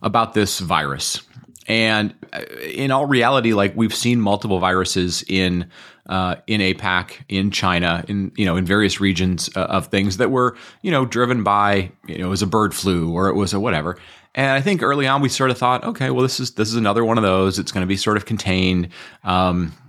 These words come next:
you know, that, that region, you know, if you've, if you've ever been to, to Asia, if you've traveled through there, um, wearing masks is a pretty common thing that you'll see. And,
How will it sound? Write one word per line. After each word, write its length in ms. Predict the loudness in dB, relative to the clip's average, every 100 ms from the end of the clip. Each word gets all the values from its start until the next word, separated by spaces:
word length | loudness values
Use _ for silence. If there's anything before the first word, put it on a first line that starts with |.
| -6
you 120 | -2
know, 120 | 0 0
that, 280 | -2 -2
that 180 | -6 -2
region, 440 | 0 2 2 2 0
you 100 | -2
know, 80 | 0
if 80 |
you've, 160 | 0 -2
if 120 | -2
you've 100 | 0
ever 100 | 0
been 320 | 0 0 0
to, 280 | 2 2 2
to 260 | 0 0 0 2
Asia, 240 | 0 0
if 140 | -2
you've 180 | -4 -10
traveled 400 | -4 -2 -2 -4
through 180 | -4 -2
there, 300 | 0 2 0 -4 -20 -10
um, 240 | -2 -2 0
wearing 300 | 0 0 0
masks 380 | 0 -2 -4
is 100 | -6
a 80 | -6
pretty 260 | -4 -2 -2
common 540 | -2 -2 2 2 0
thing 300 | 0 0 2
that 140 | 2 0
you'll 120 | -2
see. 400 | 0 2 4 4
And, 180 | 2